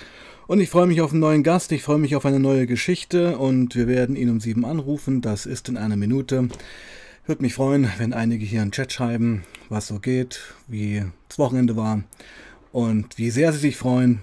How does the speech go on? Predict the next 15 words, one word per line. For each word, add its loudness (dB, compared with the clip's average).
wieder 2
hier 0
dabei -2
zu -8
sein. -2
Und -2
ja, -2
ich -10
würd -6
sagen, 0
wir 0
rufen -6
Stan -2
dann -4
an. -4